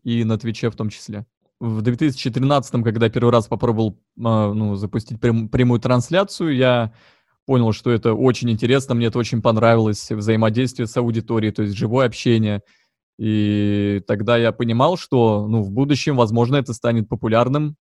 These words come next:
и я решил параллельно с этим ещё вот, э, заниматься Твичом.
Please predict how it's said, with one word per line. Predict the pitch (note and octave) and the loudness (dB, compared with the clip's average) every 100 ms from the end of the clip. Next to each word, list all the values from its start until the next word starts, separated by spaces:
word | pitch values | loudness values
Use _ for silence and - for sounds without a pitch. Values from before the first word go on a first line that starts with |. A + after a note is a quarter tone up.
| _ | _
и | A#2+ A2+ | -4 0
я | A2+ | 2
решил | A2+ - C3+ - | 0 -2 -6 -2
параллельно | B2 A#2+ A#2+ A2 G2+ | 2 2 2 0 -2
с | C3+ | -4
этим | C#3+ | -4
ещё | A#2 - | -4 -4
вот, | A#2+ - _ _ _ _ _ | -6 -8 _ _ _ _ _
э, | - | -4
заниматься | G#2 G#2+ G#2+ A#2+ - A2 G2+ G2 - | -2 0 2 0 0 -2 -2 -6 -4
Твичом. | A#2 - G#2+ G2+ | -4 -2 -4 -4